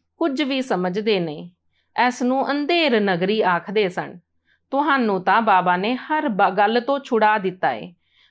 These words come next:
ਬਾਬਾ ਅਭੋਗਤਾ, ਅਕਰਤਾ ਤੇ ਅਸੋਚਤਾ ਹੈਗਾ। ਕਦੇ ਵੀ ਤੁਹਾਨੂੰ ਆਪਣੇ ਪੈਰਾਂ 'ਚ ਗਿਰਨ ਦੇ ਲਈ ਨਹੀਂ ਆਖਦੇ, ਪਰੰਤੂ ਦੁਆਪਰ ਯੁੱਗ ਤੋਂ ਇਹ ਰਸਮ ਚੱਲੀ ਆਉਂਦੀ ਏ।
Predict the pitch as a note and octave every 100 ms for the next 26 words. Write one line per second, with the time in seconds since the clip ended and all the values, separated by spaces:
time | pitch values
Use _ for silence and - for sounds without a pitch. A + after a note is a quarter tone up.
0 | - F#3 G#3 G#3+ C#4+ - C4 D4 E4 B3
1 | B3 B3 B3+ A3 A3 F#3+ F3+ G#3 A#3+ A#3
2 | C4 B3+ A#3 - G#3 F#3+ A3+ A3+ G3 G3
3 | C#3+ F3+ F#3 _ _ _ _ _ B3+ B3
4 | D#4 D4+ D#4+ D#4+ E4+ E4 C4 A#3+ A3+ A#3
5 | A#3 A#3 G#3 F#3 G3+ A3 B3+ G3+ G3 G3+
6 | G3+ G3 F#3+ A#3 A#3+ A3+ B3 B3+ C4+ B3
7 | E3 D#3 D#3+ D#3 F3 _ _ _ _ _
8 | C4 C4 C#4 C4+ D#4+ G#3+ G#3 F#3+ - D4+
9 | D4 C4+ C4+ D4+ C#4+ C#4 B3 - D4+ C4
10 | A#3 F#3 F3+ E3 D#3+ E3+ E3 D3+